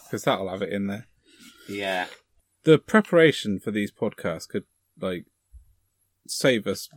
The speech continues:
Speaker 1: ages. Oh, here we go. Right. Segmentum Obscurus, yeah, well, that's on the bad side.
Speaker 2: Bad day.
Speaker 1: Yeah, where's the restarts then?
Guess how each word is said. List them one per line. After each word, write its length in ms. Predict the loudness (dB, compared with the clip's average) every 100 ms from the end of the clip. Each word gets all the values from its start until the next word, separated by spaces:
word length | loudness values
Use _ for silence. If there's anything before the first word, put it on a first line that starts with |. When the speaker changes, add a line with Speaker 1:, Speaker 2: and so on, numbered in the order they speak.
| -6
Speaker 1:
ages. 360 | -2 -2 -4 -4
Oh, 100 | 0
here 120 | 2
we 80 | 0
go. 220 | -4 -10 -16 _ -6
Right. 260 | -6 -6 -10 _ _ _ _ _ _
Segmentum 600 | -2 4 8 8 8 6
Obscurus, 640 | 4 4 6 6 6 2 0
yeah, 180 | 2 2
well, 80 |
that's 180 | 2 2
on 60 | 0
the 60 | 2
bad 240 | 2 0
side. 360 | -2 -4 -4 -8 _ _
Speaker 2:
Bad 240 | -2 0
day. 320 | 0 0 -2 -6 -18 _ _ _ _ -8
Speaker 1:
Yeah, 280 | -4 -4 -2
where's 300 | 0 0 0
the 80 | -4
restarts 640 | -2 -2 -2 -4 -4 -4
then? 280 | -6 -8 -10